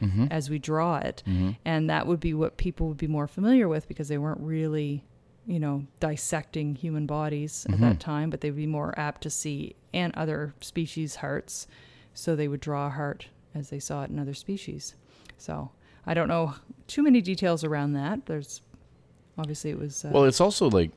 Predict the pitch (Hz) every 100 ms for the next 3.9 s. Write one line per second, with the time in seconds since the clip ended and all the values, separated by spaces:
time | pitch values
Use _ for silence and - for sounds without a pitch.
0 | - 113 101 107 98 - - 98 101 -
1 | 123 110 95 92 95 85 82 80 90 95
2 | 87 80 85 - 80 78 73 - - -
3 | - 78 73 - - - - 113 -